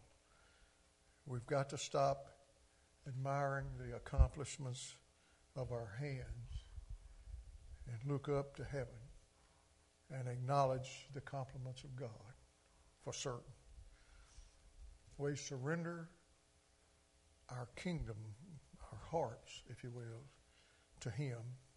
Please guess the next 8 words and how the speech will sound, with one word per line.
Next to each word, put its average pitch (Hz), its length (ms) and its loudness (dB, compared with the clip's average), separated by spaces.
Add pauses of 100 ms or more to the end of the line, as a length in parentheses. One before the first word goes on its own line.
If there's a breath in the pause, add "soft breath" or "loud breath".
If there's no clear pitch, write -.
(1160)
the 131 80 -6
sovereignty 151 680 0
and 127 180 0
dominion 139 480 0
of 113 100 -2
who 135 180 0
we 139 200 0
are, 120 420 0